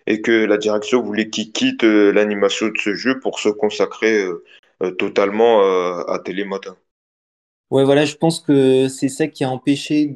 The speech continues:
Speaker 2: Samuel Etienne de, de, de venir, euh, présenter la matinale parce que il avait annoncé sur Twitter qu'il allait, euh, se consacrer à de nouveaux projets. C'est pour ça que les gens n'ont pas très bien compris la décision et je pense que Samuel Etienne tenait beaucoup à Question pour un
Speaker 1: Ouais.
Speaker 2: champion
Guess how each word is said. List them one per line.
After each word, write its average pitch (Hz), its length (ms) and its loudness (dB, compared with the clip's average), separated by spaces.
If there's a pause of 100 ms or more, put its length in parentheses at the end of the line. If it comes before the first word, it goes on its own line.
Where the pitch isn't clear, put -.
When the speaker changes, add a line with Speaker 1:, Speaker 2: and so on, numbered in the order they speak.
Speaker 2:
Samuel 135 420 -8
Etienne 143 380 -6
de, 123 480 0 (580)
de, 131 200 -2 (220)
de 123 160 -4
venir, 139 420 0
euh, 120 220 0 (100)
présenter 139 400 -2
la 139 100 4
matinale 147 520 -2
parce - 240 -6
que 135 340 0
il 131 100 -2
avait 135 200 2
annoncé 147 340 -2
sur 165 180 -12
Twitter 151 360 -6 (100)
qu'il 123 460 -2
allait, 131 280 -2
euh, 120 140 -2
se 117 100 -14
consacrer - 440 -6
à 143 40 2
de 131 120 -2
nouveaux 139 480 -2
projets. 147 420 -2
C'est - 160 -10
pour - 140 -18
ça 156 160 -10
que 147 160 -10
les 127 260 -8
gens 143 160 -10
n'ont 135 80 -8
pas 139 160 -10
très - 220 -6
bien 143 160 -2
compris 147 460 -8 (520)
la 135 80 2
décision 139 540 0
et 147 40 0
je 143 80 -8
pense 160 200 -2
que - 80 -2
Samuel 139 340 0
Etienne 139 240 -2
tenait 131 240 -2
beaucoup 139 320 0
à 147 80 4
Question 151 460 -6
pour 143 140 -10
un 139 40 -6
Speaker 1:
Ouais. 135 60 -8
Speaker 2:
champion 151 460 -12